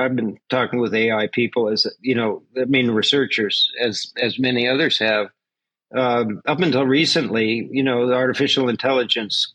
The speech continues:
common, you know, wisdom was the A Is work in well-defined domains and then, you know,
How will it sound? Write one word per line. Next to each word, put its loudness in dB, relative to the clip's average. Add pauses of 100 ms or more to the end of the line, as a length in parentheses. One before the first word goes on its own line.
common, -2 (240)
you 0
know, -2 (160)
wisdom 0
was -2 (440)
the 4
A 4
Is -2
work -2
in -4
well-defined 0
domains -2 (600)
and 2
then, 2
you 0
know, -2